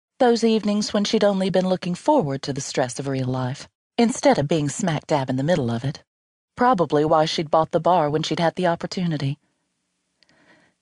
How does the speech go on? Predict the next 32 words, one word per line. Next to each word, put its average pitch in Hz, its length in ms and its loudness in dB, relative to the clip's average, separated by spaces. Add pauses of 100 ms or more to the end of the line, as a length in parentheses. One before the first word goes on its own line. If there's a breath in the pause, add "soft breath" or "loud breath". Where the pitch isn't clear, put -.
(160)
"I 226 60 6
think 262 240 4
I'll 226 120 8
skip - 340 -4
it 147 80 -4
this 151 180 -2
time. 151 340 0 (560)
I 269 60 4
want 277 220 6
to 226 120 2
help 208 200 2
over 170 240 2
at - 120 -6
Jen's 156 360 -2
for 151 100 -8
a 143 80 -4
while. 143 340 -4 (720)
I'll 214 120 6
make 226 180 2
sure 196 160 0
everything 180 300 0
is 170 80 -6
set 156 240 0
up 147 180 0
and 156 80 -2
ready 151 200 2
to 160 140 -4
go 151 60 2
for 143 140 -4
the 143 80 -6
dinner 143 220 0
tonight. 139 420 -4